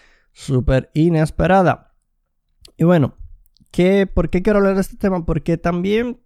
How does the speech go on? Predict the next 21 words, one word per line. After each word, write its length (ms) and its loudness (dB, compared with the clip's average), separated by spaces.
no 320 0
es 80 -2
solamente 760 -2
el 80 2
lado 380 0
positivo 520 -2
de 100 0
la 120 -2
victoria, 340 -2
sino 260 -4
que 120 -6
también 420 -2
el 280 4
lado 300 4
de 200 0
cómo 320 0
los 140 0
peleadores 520 0
toman 260 -2
una 200 0
derrota. 640 0